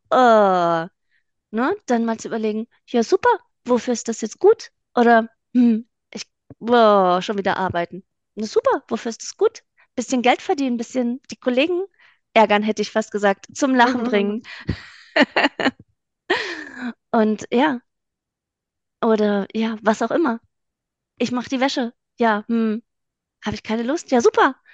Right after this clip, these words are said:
Speaker 1: Ähm, dann mach ich jetzt was anderes. Also, hm, diese Leichtigkeit ins Leben zu bringen, mit mir selber, mit anderen, so.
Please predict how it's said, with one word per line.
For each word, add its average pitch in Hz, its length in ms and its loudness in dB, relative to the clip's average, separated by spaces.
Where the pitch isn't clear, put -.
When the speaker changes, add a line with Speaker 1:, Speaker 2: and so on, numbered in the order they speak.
Speaker 1:
Ähm, 220 380 4
dann 269 120 2
mach 208 80 0
ich - 60 -8
jetzt 220 140 -8
was 277 100 0
anderes. 294 520 2
Also, 262 300 2
hm, 403 80 0
diese 247 180 -2
Leichtigkeit 254 560 0
ins 220 160 -12
Leben 330 260 0
zu 262 120 -8
bringen, 254 440 -4
mit 202 200 -10
mir 226 140 0
selber, 254 500 4
mit 233 260 -2
anderen, 285 540 2
so. 226 460 -4